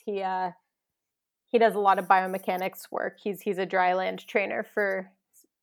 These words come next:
mostly for goaltenders, but he's worked with some skaters as well. He worked with Tyler Myers. He works with Justin Schultz. Um, and he just gets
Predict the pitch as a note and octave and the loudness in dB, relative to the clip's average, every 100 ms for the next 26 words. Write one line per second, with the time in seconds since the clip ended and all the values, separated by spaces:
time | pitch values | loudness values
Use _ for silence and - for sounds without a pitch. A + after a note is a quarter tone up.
0 | - B3 A#3 B3 B3+ C4 B3+ A#3+ G#3+ G3 | -4 2 6 4 2 0 0 0 0 -2
1 | G3 G#3 G3+ G#3 G3+ G3+ G#3+ G3+ F#3 G#3+ | -6 -6 -6 -6 -4 -4 -4 -6 -8 -10
2 | - G#3+ A3 - G3 F#3+ F#3+ F#3 F#3 F3 | -10 -10 -8 -4 -2 -2 -4 -4 0 2
3 | F#3 F3+ F3 F#3 - - F#3 F#3+ F#3+ F3+ | 2 -2 -6 -10 -8 -4 -2 -2 -2 -2
4 | F3+ F#3 F3+ F#3+ G3 - G3 F#3+ F#3+ - | -2 -6 -6 -8 -8 -10 -12 -8 -6 -6
5 | - F#3+ F#3+ F#3 G3 - - - A3 G3+ | -8 -12 -8 -6 -6 -8 -12 -4 -2 -2
6 | F#3 F3+ _ _ _ _ - G#3+ G#3 G3 | -6 -12 _ _ _ _ -2 0 2 0
7 | F#3+ F#3 F3+ - - - _ G#3 - A#3 | -2 -6 -10 -14 -20 -20 _ -10 -2 0
8 | A3+ A3+ G#3+ F#3+ - | 0 0 0 0 -4